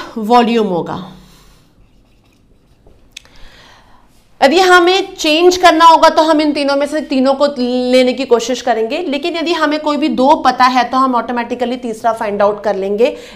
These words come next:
इक्वेशन के through। जैसे कि आप जानते हैं पीवी is equal to एनआरटी।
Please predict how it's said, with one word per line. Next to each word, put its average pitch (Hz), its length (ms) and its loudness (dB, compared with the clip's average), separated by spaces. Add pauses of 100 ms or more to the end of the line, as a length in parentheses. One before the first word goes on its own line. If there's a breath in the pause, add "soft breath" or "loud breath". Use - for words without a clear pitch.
इक्वेशन 254 520 -2
के 262 120 -6
through। 277 220 -6
जैसे 240 260 -4
कि 262 140 -4
आप 240 140 4
जानते 214 340 -4
हैं 254 200 -4
पीवी 247 380 -2
is 214 80 -6
equal 240 360 -4
to 254 200 -4
एनआरटी। 208 920 -2